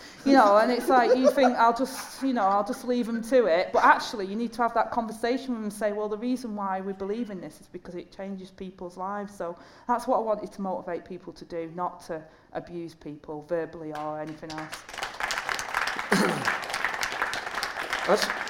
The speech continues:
Speaker 3: one of the most effective apologies I've ever heard, 'cause you've now actually, in apologising, kind of justified to say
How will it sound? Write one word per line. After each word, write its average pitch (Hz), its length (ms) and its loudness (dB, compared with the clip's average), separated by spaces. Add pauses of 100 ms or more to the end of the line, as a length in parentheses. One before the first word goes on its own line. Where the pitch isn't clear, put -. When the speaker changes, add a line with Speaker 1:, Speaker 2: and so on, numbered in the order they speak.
(960)
Speaker 3:
one 214 100 -2
of 247 40 4
the 262 40 8
most 247 140 6
effective 262 440 2
apologies 202 420 0
I've 135 80 2
ever 139 180 4
heard, 160 260 8
'cause - 200 -8 (100)
you've 160 160 -6
now 240 280 6
actually, 143 420 0 (160)
in 175 100 4
apologising, 165 720 4 (460)
kind 262 160 -4
of - 80 -12
justified 131 680 0
to - 60 -10 (100)
say - 20 -4